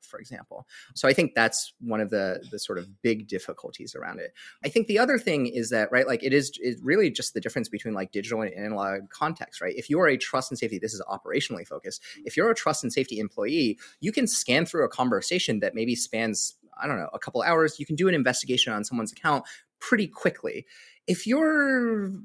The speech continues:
you know, in a Clubhouse session and someone's like, "Hey, someone said a bad thing," I don't know, somewhere around the twenty-five to thirty minute mark,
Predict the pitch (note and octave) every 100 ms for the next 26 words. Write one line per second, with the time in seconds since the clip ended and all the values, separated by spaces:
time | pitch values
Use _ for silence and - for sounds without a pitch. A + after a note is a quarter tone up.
0 | - F3+ D#3+ D#3 E3 - E3 E3+ D#3+ D#3
1 | _ - F#3 A3+ - E3+ - - G#2 -
2 | G2+ A#2 D3 C3+ C3 A#2+ A#2 B2 - D3+
3 | D#3 C#3+ C3+ - G#3 E3+ - F3 F#3+ F3+
4 | F#3 B2+ A#2 C3 B2 - C3+ C3+ A#2 G#2+
5 | - - D#4 C#4+ B2+ G#2+ A#2 - C#4+ G#3
6 | E3 G#2+ - - C#3+ D3 B2+ C3+ G#2 -
7 | A#2+ A2+ G2+ C#3 G3 C4+